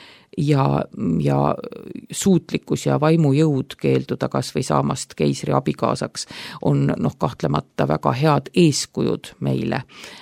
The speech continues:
Et, et olen siis uhke, et olen küll lisanud teatud fantaasiat, et tõin sinna sisse natukene, mm, dramaatilist liini, mis omakorda, noh, nagu suurendas seda vaimset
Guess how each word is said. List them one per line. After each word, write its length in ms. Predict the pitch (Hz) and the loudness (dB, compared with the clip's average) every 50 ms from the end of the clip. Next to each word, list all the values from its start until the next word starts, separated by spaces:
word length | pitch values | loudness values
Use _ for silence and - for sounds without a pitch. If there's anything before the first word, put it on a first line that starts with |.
| - - - | -12 -8 -8
Et, 160 | - - _ _ - - | -8 -8 _ _ -10 -6
et 460 | - - 147 135 - _ _ - 156 156 139 139 | -4 -2 -4 -4 -6 _ _ -4 -2 -2 0 0
olen 260 | - 147 139 143 135 | 0 0 0 0 -2
siis 220 | - - 156 - 185 | -2 -4 -4 -2 -2
uhke, 380 | 185 170 - - - - 135 | -2 -2 -4 -4 -4 -4 -4
et 100 | 135 - | -2 -2
olen 240 | - 147 143 143 139 | -2 0 0 0 0
küll 160 | - 143 143 | 0 0 0
lisanud 480 | 156 165 - - 135 131 143 143 - _ - | 0 0 2 2 0 0 0 -2 -4 _ -2
teatud 420 | 180 160 156 - - 147 139 - | 0 0 0 0 -4 -6 -6 -4
fantaasiat, 800 | - 143 131 - - - 202 196 165 135 - - 69 - - - | -4 -6 -4 -2 0 2 4 4 4 2 0 -2 -4 -4 -4 -8
et 160 | 71 - _ - | -8 -6 _ -2
tõin 240 | - - 139 69 | -2 0 0 -2
sinna 300 | 69 - 69 67 69 - | -2 -4 -2 -2 -2 -4
sisse 500 | 139 - - 139 - - - - - 123 - - - - - - - - | -4 -4 -6 -6 -6 -6 -2 0 0 0 -2 -4 -16 -18 -18 -10 -4 -2
natukene, 640 | - 156 - - - _ - - 147 - 76 73 | -2 -2 -2 -4 -10 _ -4 -2 0 0 2 0
mm, 520 | - - - - - 78 - - - - - - | 0 -2 -4 -6 -8 -8 -6 -6 -6 -6 -6 -4
dramaatilist 800 | 156 147 139 147 151 156 151 - - - 139 143 - - - 170 | -2 -2 0 2 0 0 0 0 -2 -2 -2 -2 -4 -6 -6 -4
liini, 480 | 156 175 190 165 143 147 - 127 - - - - - - - - - _ - - - - _ - - | -2 -2 -2 -2 0 0 2 2 2 0 -4 -12 -18 -16 -18 -18 -20 _ -20 -18 -18 -16 _ -10 -6
mis 240 | - 143 160 - 175 | -2 -2 0 2 2
omakorda, 640 | 170 160 156 147 - - 147 151 - - 143 143 143 - _ _ _ - | 4 4 4 4 2 0 0 0 0 -2 -2 -2 -2 -4 _ _ _ -6
noh, 220 | - 151 131 - - | -4 -4 -4 -4 -4
nagu 300 | - 147 - - 143 123 - _ _ _ _ _ _ _ - | -6 -4 -2 0 -2 -2 -2 _ _ _ _ _ _ _ -12
suurendas 540 | - - 165 160 156 143 139 - 135 - - | -4 -2 0 2 2 2 0 -2 -4 -4 -2
seda 140 | 135 139 139 | 0 0 2
vaimset 760 | 143 156 156 147 139 - - 123 - _ _ - - - - | 4 4 4 4 2 0 -2 -4 -4 _ _ -14 -14 -14 -14